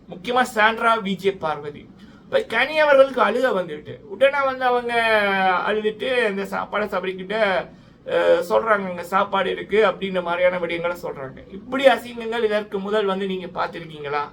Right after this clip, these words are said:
நம்ம தமிழ் பிக் பாஸ்ல சாப்பாட்டு விடயத்துல இப்படி யாராவது பண்ணி பார்த்திருக்கீங்களா? அதுவும் சபரிநாதன் அவர்கள் வந்து எத்தனை பேருக்கு சாப்பாடு கொடுத்தவர் தெரியுமா வெளியில? என் பிக் பாஸ் வீட்டுக்குள்ளேயே இத்தனை வாரத்துல அவர் வந்து குக்கிங் பொறுப்பா இருக்கக்குள்ள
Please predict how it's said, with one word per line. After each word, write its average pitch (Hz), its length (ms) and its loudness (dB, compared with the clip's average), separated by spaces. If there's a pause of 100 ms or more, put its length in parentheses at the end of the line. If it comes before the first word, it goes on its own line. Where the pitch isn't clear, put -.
(140)
நம்ம 156 260 -4
தமிழ் 170 320 -4
பிக் 147 220 -8
பாஸ்ல 143 500 -2 (420)
சாப்பாட்டு 269 680 2
விடயத்துல 240 540 2
இப்படி 214 320 -2
யாராவது 214 400 4
பண்ணி 190 240 -2
பார்த்திருக்கீங்களா? 156 840 -6 (360)
அதுவும் 214 320 0
சபரிநாதன் 262 580 2
அவர்கள் 233 300 0
வந்து 220 260 2
எத்தனை 226 320 -2
பேருக்கு 226 280 -2
சாப்பாடு 208 400 2
கொடுத்தவர் 185 340 -2
தெரியுமா 165 380 -2
வெளியில? 165 460 -2 (280)
என் 202 160 -4
பிக் 202 200 -8
பாஸ் 262 200 6
வீட்டுக்குள்ளேயே 247 800 2
இத்தனை 220 380 -2
வாரத்துல 226 380 2
அவர் 226 340 2
வந்து 220 380 2
குக்கிங் 208 440 -4
பொறுப்பா 196 420 -4
இருக்கக்குள்ள 196 560 0